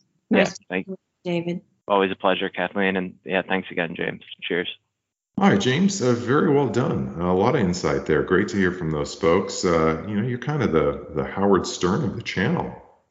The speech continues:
Speaker 4: uh, without all of the expletives and the, the potty humor, of course. Sounded great.
Speaker 1: Why, thank you, Craig. You know, I, I wanna ask those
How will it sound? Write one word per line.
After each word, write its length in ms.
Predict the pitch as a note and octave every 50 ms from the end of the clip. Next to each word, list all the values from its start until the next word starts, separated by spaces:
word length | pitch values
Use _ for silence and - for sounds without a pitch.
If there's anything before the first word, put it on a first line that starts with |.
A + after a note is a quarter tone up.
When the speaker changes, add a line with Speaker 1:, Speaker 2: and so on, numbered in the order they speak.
| _ -
Speaker 4:
uh, 140 | - D#2
without 340 | D2 D#2 - - F2+ F2 E2+
all 260 | E2+ E2 D#2 D#2+ D2+
of 60 | C2+ C#2+
the 240 | C#2+ C#2+ C#2 C#2+
expletives 680 | D2 D#2 D#2 - - - E2 D2 - D2 C#2+ C#2 C#2 -
and 140 | - C#2 C#2
the, 160 | C#2 C#2 C#2
the 120 | C#2 C#2+
potty 260 | - - - - - -
humor, 340 | - - D2 C2+ B1+ A#1+
of 120 | A#1+ A#1 -
course. 360 | - - A#1+ - - - -
Sounded 280 | - F#2+ G2 G2+ F#2 F2+
great. 220 | F2+ F#2 B2+ B2+ - - - - _ _ _ _ _ _ _ -
Speaker 1:
Why, 340 | A3 A3 A3+ A3+ A#3 A3+
thank 480 | - F#3 - - - F4 G#4 G4+ D4 -
you, 240 | - D#3 C#3 C3 B2+
Craig. 720 | A2 - - - - A#2+ A#2 A2+ B2 D3 F3+ F#3+ G3+ - - _ _ _ _ _ _ _ -
You 120 | E3+ E3
know, 260 | F3+ F#3+ G#3 A#3+ C4+ B3+
I, 280 | - - D3+ D3 D3 -
I 100 | C#3+ D#3
wanna 260 | D#3+ E3 F3+ G3 G3
ask 340 | - F#3+ F#3+ F#3+ F#3 - -
those 560 | - F#3+ F#3 F#3 F3+ F3 E3+ E3 D3+ - -